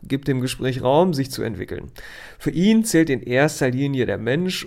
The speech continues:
und ob der ins Team passt. Alles andere findet sich, äh, in seinem Unternehmen, das auf Quereinsteiger angewiesen ist.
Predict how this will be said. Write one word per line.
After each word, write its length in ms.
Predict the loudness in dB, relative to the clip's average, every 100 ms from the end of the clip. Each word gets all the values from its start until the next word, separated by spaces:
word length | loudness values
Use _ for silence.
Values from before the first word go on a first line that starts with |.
| -4
und 340 | -2 -2 -2
ob 220 | -4 -4
der 180 | -4 -4
ins 240 | -6 -10 -12
Team 320 | -8 -6 -4
passt. 460 | -6 -6 -10 -8 0
Alles 320 | 2 2 -2
andere 360 | -2 2 2
findet 360 | 2 2 4 4
sich, 420 | 2 2 -2 -12
äh, 380 | -6 -4 -2 -2
in 80 | 0
seinem 300 | 2 2 2
Unternehmen, 500 | 0 0 2 0 0
das 180 | -2 -2
auf 220 | -6 -4
Quereinsteiger 960 | 2 2 2 0 0 0 0 0 -2 -6 -16 -20 -16 2
angewiesen 580 | 4 6 6 2 -2 -4
ist. 260 | -6 -8